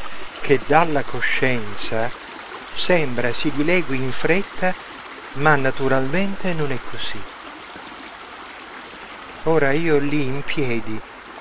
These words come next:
sentivo come ogni elemento, luce, aria, casa, respirassero insieme e come quegli alberi,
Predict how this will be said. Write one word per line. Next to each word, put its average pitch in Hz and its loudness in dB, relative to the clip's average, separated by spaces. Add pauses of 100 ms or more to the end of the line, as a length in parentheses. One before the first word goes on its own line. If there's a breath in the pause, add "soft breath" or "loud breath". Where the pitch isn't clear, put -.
(160)
sentivo 147 0
come 135 2
ogni 175 2
elemento, 120 0 (400)
luce, 127 2
aria, 120 4
casa, 131 2 (520)
respirassero 151 4
insieme 113 0 (480)
e - 0
come 170 2
quegli 147 2
alberi, 113 2